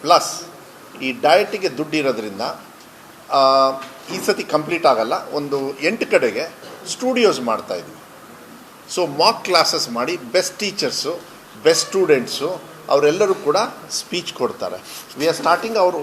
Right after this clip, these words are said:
own YouTube channels. ಮಕ್ಳು ಏನು ಮಾಡ್ತೀರಿ, ನಿಮ್ಮ ಮನೆಗೆ ಹೋದಾಗ ಗಲಾಟೆ ಮಾಡಿದಾಗ, "ಸಿಜು ಏನು ಮಾಡ್ತೀರಿ?" ಕೊಡ್ತೀರಲ್ಲ ಮೊಬೈಲ್ನ, "ಆಟ ಆಡ್ಕಿಂತ ಕುತ್ಕ" ಅಂತ. ಈಗ ಆ ಟ್ಯೂಬಲ್ಲಿ, YouTube-ಅಲ್ಲಿ ನಮ್ಮ ಎಜುಕೇಷನ್ದು ನೋಡ್ತಾರೆ. ಅದನ್ನು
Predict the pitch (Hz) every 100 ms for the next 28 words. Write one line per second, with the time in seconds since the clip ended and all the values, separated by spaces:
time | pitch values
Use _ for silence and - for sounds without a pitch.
0 | 160 220 254 240 - - - 139 196 202
1 | 196 151 - 135 123 110 - - - -
2 | 196 202 190 185 170 175 160 165 156 160
3 | 151 156 147 156 156 139 156 156 147 143
4 | 139 160 165 - - - - - - 180
5 | 180 185 190 151 120 107 - - - -
6 | - - - - 180 185 202 147 123 143
7 | 165 156 135 147 165 139 143 131 143 -
8 | 131 107 98 87 - - - 127 190 185
9 | 156 196 165 151 147 185 190 165 170 202
10 | 180 151 180 175 156 143 156 175 147 175
11 | 175 143 123 123 143 156 151 143 143 123
12 | 113 107 - 98 - - - - - -
13 | - - - - - - - - - -
14 | - 185 202 240